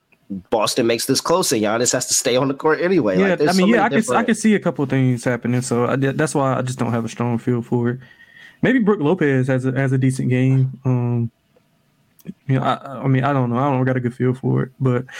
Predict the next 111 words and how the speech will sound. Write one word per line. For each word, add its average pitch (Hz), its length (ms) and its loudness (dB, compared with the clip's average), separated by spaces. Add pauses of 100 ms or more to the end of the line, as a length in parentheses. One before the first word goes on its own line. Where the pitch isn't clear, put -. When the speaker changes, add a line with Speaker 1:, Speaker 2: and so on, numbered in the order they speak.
(220)
Speaker 2:
Brook 160 160 2
Lopez 156 340 0
is 127 80 0
the 131 60 0
one 127 180 2
player 131 220 0
that 127 100 0
I 123 60 -2
can 127 140 -4
see 131 180 0
having, 120 400 0 (500)
um, 127 460 -2 (160)
a 139 80 2
decent 135 320 0
game, 131 240 2
stretching 131 300 -2
the 127 60 2
floor. 135 480 0 (120)
Him, 139 260 0
Speaker 1:
I - 40 -4
think 143 80 2
Speaker 2:
him 139 60 4
Speaker 1:
there's 135 100 2
Speaker 2:
and - 20 4
Speaker 1:
gonna 135 120 2
be 117 80 0
a - 20 2
Speaker 2:
Middleton 147 60 2
Speaker 1:
lot 135 100 2
of - 80 -2
Speaker 2:
pick 131 120 -2
and 123 80 0
Speaker 1:
threes 123 160 0
Speaker 2:
roll. 127 100 0
Speaker 1:
by 90 60 -2
Boston. 90 440 -6 (300)
I - 40 -2
think 330 140 0
it's - 80 0
gonna 117 120 0
be 98 60 -2
a 85 60 0
lot 82 160 -2
of - 100 -12
threes 80 240 -6
by 82 120 -4
Boston. 78 420 -4
Speaker 2:
Yeah. - 100 -2
Speaker 1:
I 160 60 0
just 190 160 -2
can't 160 180 0
see 127 160 -2
Boston 101 520 0
Speaker 2:
I - 40 2
mean, 151 160 2
if 151 100 0
they're 202 100 2
Speaker 1:
without 214 200 2
Speaker 2:
hitting, 240 140 2
then 165 100 2
Speaker 1:
Tatum 151 160 2
Speaker 2:
they're 175 80 2
gonna 151 120 2
Speaker 1:
and 147 80 0
Speaker 2:
be, 180 60 0
Speaker 1:
Brown 135 440 0
Speaker 2:
they're 151 100 0
gonna 202 100 2
be 185 100 2
in 175 60 2
the 160 40 2
Speaker 1:
trying 139 240 2
Speaker 2:
game 135 80 0
Speaker 1:
to - 20 -2
go 117 160 2
Speaker 2:
if 117 80 0
they - 20 -2
Speaker 1:
inside 113 120 -2
Speaker 2:
hit. 101 100 -6
Speaker 1:
the 117 60 -6
paint. 107 320 -4
Speaker 2:
Yeah. 120 100 -10
Speaker 1:
I 123 60 0
don't 180 120 0
think 175 160 -4
that 147 120 -2
the, 143 260 4
I 151 80 2
don't 214 140 0
think 196 120 -6
they're - 100 -4
gonna 175 140 2
try 165 160 0
to 156 80 -2
go 147 140 2
inside 147 240 -2
the - 80 -14
paint 139 240 -2
on 104 80 -2
this 92 140 -2
team, 98 180 0
especially 147 400 0
with 120 160 0
Giannis 117 380 -2
and 113 320 0
Brook 127 180 -2
Lopez 110 400 0
there. 87 140 0
I 107 40 -2
think 208 220 -2
they're, 156 200 0